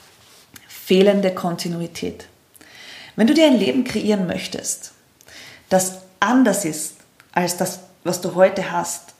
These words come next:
musst du bereit sein, über einen längeren Zeitraum Dinge zu tun,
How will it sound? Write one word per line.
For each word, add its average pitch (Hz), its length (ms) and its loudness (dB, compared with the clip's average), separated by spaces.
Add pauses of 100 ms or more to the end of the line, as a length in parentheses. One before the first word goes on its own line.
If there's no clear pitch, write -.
musst 208 380 0
du 233 80 -12
bereit 175 380 -4
sein, - 240 -8 (240)
über 160 200 0
einen 160 300 -2 (280)
längeren 196 540 0
Zeitraum 170 560 -4 (140)
Dinge 214 260 -2
zu - 200 -8
tun, 202 380 -8